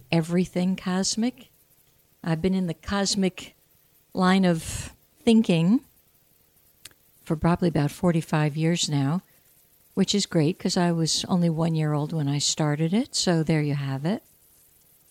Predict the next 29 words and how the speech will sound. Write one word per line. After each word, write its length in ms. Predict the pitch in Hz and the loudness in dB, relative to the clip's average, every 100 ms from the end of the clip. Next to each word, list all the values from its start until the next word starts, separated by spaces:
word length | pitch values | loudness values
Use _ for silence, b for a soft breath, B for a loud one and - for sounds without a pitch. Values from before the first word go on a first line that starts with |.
| _ _ _ _ _ - | _ _ _ _ _ -4
But 600 | 170 190 185 - - 185 - _ - | 4 4 4 -2 -8 -8 -16 _ -8
that's 340 | 175 220 - | 0 0 0
what 80 | 226 | -2
a 60 | 196 | 0
seeker 560 | - 185 165 180 175 | 0 -2 -2 0 0
does, 400 | 156 170 170 185 | 2 2 2 2
a 40 | 202 | 0
wanderer. 760 | 160 151 151 156 175 180 208 240 | 0 0 0 2 0 2 0 -2
As 80 | 226 | 0
a 40 | 233 | 2
matter 200 | 277 254 | 4 2
of 60 | |
fact, 340 | - 202 190 - _ | 2 0 0 -8 _
this 220 | 285 - 202 | -4 -2 2
year, 300 | 175 175 185 _ _ _ _ _ 202 | 2 2 0 _ _ _ _ _ 2
in 120 | 190 | 4
this 240 | 185 - | 2 4
year 180 | 190 175 | 4 4
of 220 | 160 _ | 2 _
closings 840 | - 196 190 226 196 147 147 151 170 | -4 2 4 4 4 2 2 0 0
and 160 | 151 - | -2 2
endings, 840 | 170 185 165 135 156 220 - - - _ _ - | 2 4 2 2 4 2 2 -6 -12 _ _ -4
that's 240 | 143 - | -4 0
what 240 | 160 - - | -2 -4 -6
twenty 320 | - 156 147 | -4 -2 -2
sixteen 580 | - - - - 156 156 | -4 -4 -6 -2 0 0
is 220 | 139 - b b - | 0 -4 b b 2
all 220 | 151 143 | 4 4
about, 560 | 131 143 139 175 - | 2 2 2 0 -2